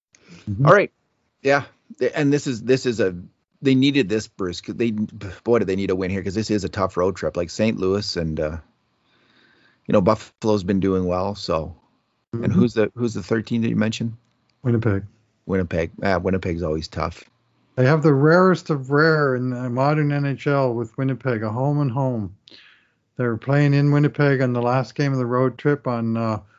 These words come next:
Speaker 1: on Tuesday, next Tuesday, and then on Thursday they come home and they play the Jets again in Edmonton.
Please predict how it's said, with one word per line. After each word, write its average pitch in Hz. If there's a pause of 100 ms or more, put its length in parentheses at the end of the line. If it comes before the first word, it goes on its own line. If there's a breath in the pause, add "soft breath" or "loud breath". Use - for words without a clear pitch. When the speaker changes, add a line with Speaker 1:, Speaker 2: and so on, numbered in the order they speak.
(360 soft breath)
Speaker 1:
on 113
Tuesday, 156
next 143
Tuesday, 151
and 139
then 127
on 120
Thursday 143
they 123
come 127
home 135
and 127
they 120
play 123
the 113
Jets 131
again 101
in 110
Edmonton. 110